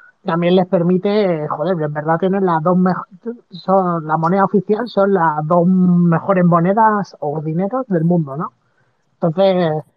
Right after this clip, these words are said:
creo que les da una ventaja, eh, aunque bueno, el dólar en verdad, eh, eh, los países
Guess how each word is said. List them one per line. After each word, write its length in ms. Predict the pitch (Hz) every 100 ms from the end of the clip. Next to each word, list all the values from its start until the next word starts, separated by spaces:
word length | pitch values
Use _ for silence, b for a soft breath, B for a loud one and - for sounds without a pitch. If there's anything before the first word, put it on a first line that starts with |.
| - - -
creo 220 | 180 196
que 100 | 202
les 160 | 190 175
da 120 | 196
una 180 | 196 190
ventaja, 480 | 180 196 196 226 233 _ - -
eh, 560 | 143 139 139 139 139 147 _ _ _
aunque 320 | 165 165 156 147
bueno, 280 | 190 170 135
el 100 | 139
dólar 440 | 165 170 175 185
en 120 | 185
verdad, 920 | 170 165 180 190 202 202 160 156 151 151
eh, 60 | - _ -
eh, 640 | 156 143 143 143 147 147
los 140 | 147 165
países 400 | - 165 170